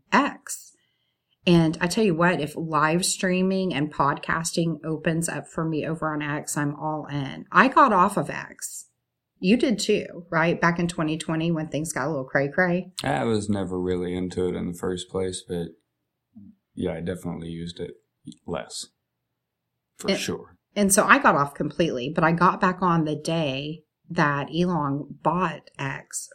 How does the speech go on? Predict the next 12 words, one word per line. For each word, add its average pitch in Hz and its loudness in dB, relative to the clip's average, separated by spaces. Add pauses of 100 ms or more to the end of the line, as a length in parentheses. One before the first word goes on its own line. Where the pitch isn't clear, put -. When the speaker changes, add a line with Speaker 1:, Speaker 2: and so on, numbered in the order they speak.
Speaker 1:
for 165 -2
forty-four 151 -2
billion 135 -2
dollars. - -6
He 180 2
way 151 4
overpaid 139 -4
for 95 -8
it, 110 -6
of - -12
course. 135 -2 (840)
But 175 6